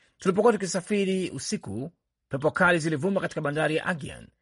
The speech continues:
na mkasa ulianza kutokea wakati injini ya boti ilishindwa," alisema kijana huyo. "Tuliele-, tulielea kwa saa nyingi baharini.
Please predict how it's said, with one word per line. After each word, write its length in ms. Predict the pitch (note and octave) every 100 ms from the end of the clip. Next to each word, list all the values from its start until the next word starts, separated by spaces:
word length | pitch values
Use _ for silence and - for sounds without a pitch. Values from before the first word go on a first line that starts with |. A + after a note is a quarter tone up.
| _ _
na 100 | F#2
mkasa 440 | F2+ - E3+ - D#3
ulianza 400 | C3+ D#3+ D3+ C#3+
kutokea 580 | C3+ D3+ G3+ F#3+ F3 - _ -
wakati 320 | F#3 F#3+ -
injini 420 | - G#3+ F3 E3+
ya 60 | C#3
boti 440 | C#3+ F3 D#3 C#3+
ilishindwa," 720 | B2+ - - G3 G3 E3 D3 - _ _ -
alisema 500 | G3 F#3+ G#3 C#3+ A2
kijana 280 | G#2 F2
huyo. 380 | C3 F3+ C3 - _ _ _ _ _
"Tuliele-, 340 | - F#2+ A#2+ B2+
tulielea 840 | - C#3 C3+ C3 F3 F3+ F#3 G3
kwa 180 | - A2
saa 280 | - D3 B2+
nyingi 300 | F3+ F3+ D3
baharini. 580 | C3 D3 F3+ G2+ -